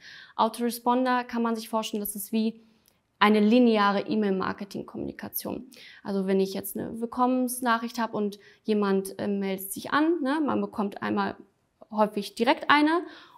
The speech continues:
und dann vielleicht nach drei Tagen noch einmal und man wird dann, ähm, dieser Kunde wird dann oder Kontakt durch, ähm, die Touchpoints der Customer Journey so ein bisschen geführt mit dem Autoresponder. Das bedeutet, dass, ähm, zum einen durch diese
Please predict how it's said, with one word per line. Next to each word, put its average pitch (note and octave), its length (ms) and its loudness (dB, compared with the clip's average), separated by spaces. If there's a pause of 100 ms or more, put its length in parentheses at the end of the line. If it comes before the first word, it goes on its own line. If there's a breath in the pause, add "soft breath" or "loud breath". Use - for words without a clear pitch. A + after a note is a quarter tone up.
und A3 220 0
dann G#3+ 340 2
vielleicht G3 220 -8
nach G3+ 160 -12
drei G#3 200 -10
Tagen B3 380 0
noch A#3 220 -6
einmal G3+ 420 -4
und G3+ 260 -8
man G3+ 180 -6
wird G#3+ 180 -4
dann, G3+ 160 -2 (420 loud breath)
ähm, G3 280 0
dieser G3 360 -2
Kunde G#3+ 340 -2
wird G#3 180 -6
dann G3 180 -4
oder - 200 -8
Kontakt A#3+ 460 -4 (320 soft breath)
durch, G#3+ 360 0
ähm, G3+ 380 -2
die G3+ 140 -6
Touchpoints G3 580 -6
der G3 80 -8
Customer G3 360 -4
Journey G3+ 280 -4
so G3 80 -6
ein G3 80 -2
bisschen G3+ 240 -4
geführt G#3+ 380 0
mit F#3 120 -4
dem F#3 140 -6
Autoresponder. F3+ 840 -8 (440 soft breath)
Das G3 140 -12
bedeutet, G#3 540 -2
dass, F#3+ 340 -4
ähm, F#3+ 460 -4 (420 soft breath)
zum - 180 -8
einen G3+ 260 0
durch G3+ 180 -4
diese F#3+ 640 -2